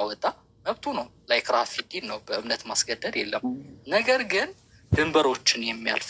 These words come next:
ከሆነ እስልምና ላይ አላስፈላጊ ነገሮችን የሚያደርግ ከሆነ ደግሞ ተቀባይነት አይኖረውም። ልክ ቅድም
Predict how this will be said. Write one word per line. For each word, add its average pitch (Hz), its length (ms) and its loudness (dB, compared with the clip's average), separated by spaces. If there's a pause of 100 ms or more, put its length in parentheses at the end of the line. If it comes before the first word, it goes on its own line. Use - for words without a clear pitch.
ከሆነ - 360 -16 (400)
እስልምና 123 600 2
ላይ 147 160 2 (480)
አላስፈላጊ 139 580 2
ነገሮችን 117 480 -4
የሚያደርግ 117 600 -6
ከሆነ 135 400 0
ደግሞ 143 240 2 (380)
ተቀባይነት 110 600 2
አይኖረውም። 110 400 -4
ልክ 285 160 0 (100)
ቅድም - 280 0